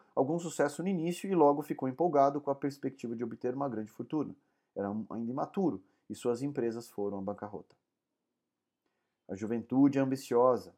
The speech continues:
Ela gostaria de encontrar atalhos para a riqueza e as boas coisas que esta propicia. Para conseguir ficar ri-, rapidamente rico, o jovem é capaz de fazer empréstimos insensatos.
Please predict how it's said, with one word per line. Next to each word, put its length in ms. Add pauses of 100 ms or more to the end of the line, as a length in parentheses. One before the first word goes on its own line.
(960)
Ela 140
gostaria 420
de 100
encontrar 440
atalhos 440
para 180
a 40
riqueza 500
e 80
as 100
boas 280
coisas 400
que 360 (180)
esta 320
propicia. 600 (840)
Para 160
conseguir 400
ficar 220
ri-, 260 (300)
rapidamente 500
rico, 320 (340)
o 100
jovem 280
é 60
capaz 300
de 60
fazer 300
empréstimos 640
insensatos. 680